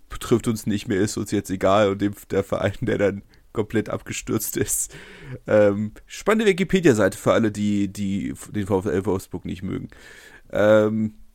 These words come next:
aber das vielleicht nur am Rande. Ähm, aber du hast natürlich mit Paris Atletico, mit Aubagne, mit Villefranche-Beaujolais, mit, äh, Concarneau, ähm, Puy-en-Velay,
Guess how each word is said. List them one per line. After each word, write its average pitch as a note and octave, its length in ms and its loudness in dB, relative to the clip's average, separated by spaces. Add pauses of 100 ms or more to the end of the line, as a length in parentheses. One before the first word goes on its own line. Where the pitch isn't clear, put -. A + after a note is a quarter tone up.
(400)
aber A#2 200 4
das A#2 220 0
vielleicht G#2+ 320 2
nur G2+ 100 0
am G2+ 100 0
Rande. F#2+ 460 0 (100)
Ähm, G#2+ 520 4
aber A#2 120 2
du A2+ 100 4
hast D#3+ 260 6
natürlich A#2 400 0
mit A2 300 0 (160)
Paris G#2+ 300 4
Atletico, A2 640 0
mit G2+ 400 -2 (360)
Aubagne, A#2 520 4
mit G#2+ 140 2
Villefranche-Beaujolais, A2 1120 4
mit, G#2 440 0 (460)
äh, G2+ 180 0
Concarneau, B2 920 6
ähm, A2 720 4
Puy-en-Velay, B2 720 6